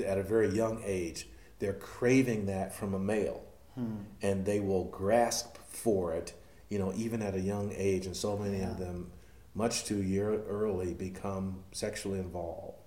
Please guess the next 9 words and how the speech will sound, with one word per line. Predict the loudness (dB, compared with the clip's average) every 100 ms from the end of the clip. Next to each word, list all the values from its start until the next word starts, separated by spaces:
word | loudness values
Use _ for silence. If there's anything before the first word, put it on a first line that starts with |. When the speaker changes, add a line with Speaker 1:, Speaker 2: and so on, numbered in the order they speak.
| -16
Speaker 2:
Hmm. | -16 -16 -18 -20 -8
Speaker 1:
uh, | -4 0
with | 0 0
some | -2 0 0 2
guy | 2 2 0 -8 -12 -16 -18 -20 -8
who | -4 -2
showed | 2 4 4 0
some | -4 -6
kindness, | -6 -6 -6 -6 -12 -16